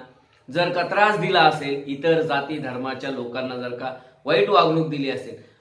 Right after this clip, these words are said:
म्हणून आता त्यांच्या चार पाच पिढ्या गेल्यानंतर, दहा पिढ्या गेल्यानंतरही जर का त्यांना धोपटण्या घालण्याचा उद्योग असेल, तर ब्राह्मणांनी केवळ हे पाहत बसायचं का? बरं, अशा घटना घडल्या ना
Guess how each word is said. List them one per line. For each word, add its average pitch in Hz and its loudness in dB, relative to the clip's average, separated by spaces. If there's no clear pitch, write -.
म्हणून 185 2
आता 151 -2
त्यांच्या 160 0
चार 156 2
पाच 165 -2
पिढ्या 165 0
गेल्यानंतर, 156 0
दहा 143 -2
पिढ्या 156 0
गेल्यानंतरही 143 -4
जर 160 4
का 123 0
त्यांना 139 -2
धोपटण्या 143 -4
घालण्याचा 139 -4
उद्योग 127 -4
असेल, 120 -10
तर 147 2
ब्राह्मणांनी 139 -2
केवळ 160 6
हे 151 2
पाहत 156 0
बसायचं 143 -4
का? 131 -8
बरं, 180 4
अशा 170 6
घटना 208 0
घडल्या 190 0
ना 151 -2